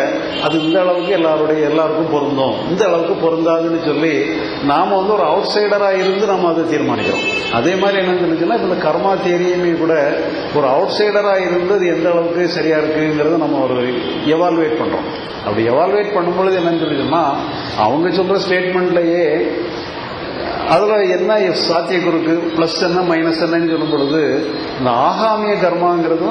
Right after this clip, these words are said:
நம்ம கையில இருக்கு. அப்ப அதை எடுத்துக்கிட்டோம்னு சொன்னாலே அவங்க சொல்றதுலயே நமக்கு நல்ல ஒரு வாய்ப்பு கிடைக்குது. அப்ப அதை வந்து நம்ம அதை மட்டும் எடுத்துக்கிட்டாலே போதும்.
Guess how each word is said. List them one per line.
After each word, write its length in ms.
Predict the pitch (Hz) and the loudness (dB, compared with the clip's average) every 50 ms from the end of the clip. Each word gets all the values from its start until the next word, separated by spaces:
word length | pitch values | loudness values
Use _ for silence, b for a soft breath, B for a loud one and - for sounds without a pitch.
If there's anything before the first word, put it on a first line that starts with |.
| 233 | 0
நம்ம 160 | 208 185 185 175 151 | 0 0 0 0 0
கையில 220 | 170 160 147 139 117 | 0 0 0 0 -2
இருக்கு. 220 | 101 - - - - - - - - - - - | -2 -2 -4 -4 -6 -6 -6 -8 -8 -6 -4 -2
அப்ப 140 | 135 143 160 190 156 | -2 0 2 2 2
அதை 180 | 151 170 208 214 202 190 | 2 2 2 2 2 2
எடுத்துக்கிட்டோம்னு 560 | 180 202 190 226 214 - 220 220 214 208 202 | 0 0 0 0 -2 0 0 0 0 0 2
சொன்னாலே 340 | 185 175 175 175 180 196 185 165 160 170 165 - - - - - - - - - 123 127 | 2 2 2 2 2 2 2 2 2 0 0 -2 -4 -4 -4 -6 -8 -8 -8 -6 -2 0
அவங்க 280 | 127 143 180 208 233 226 | 2 2 2 2 2 2
சொல்றதுலயே 520 | 226 220 208 214 214 208 202 202 226 240 | 2 2 2 2 2 2 2 2 2 2
நமக்கு 300 | 220 202 190 196 190 202 | 2 0 0 0 0 0
நல்ல 220 | 185 175 170 180 180 175 170 165 156 151 151 | 2 2 2 4 4 4 4 2 2 2 2
ஒரு 120 | 151 147 147 143 | 2 2 2 2
வாய்ப்பு 260 | 147 151 165 156 - - | 2 2 2 0 0 0
கிடைக்குது. 360 | 139 123 123 104 101 95 90 - - - - - | 0 0 0 -2 -2 -4 -6 -6 -8 -8 -8 -4
அப்ப 140 | 117 117 135 139 | -4 -2 0 2
அதை 180 | 127 127 139 156 | 2 2 2 2
வந்து 180 | 156 156 160 175 | 0 2 2 2
நம்ம 180 | 170 160 160 147 | 0 2 2 0
அதை 160 | 151 165 175 | 0 0 0
மட்டும் 280 | 170 170 165 196 190 | 0 0 0 0 0
எடுத்துக்கிட்டாலே 480 | 165 165 156 165 160 160 147 135 156 156 - - | 0 0 0 0 0 0 0 0 0 0 -2 -2
போதும். 280 | 95 82 80 - - | -4 -4 -4 -4 -6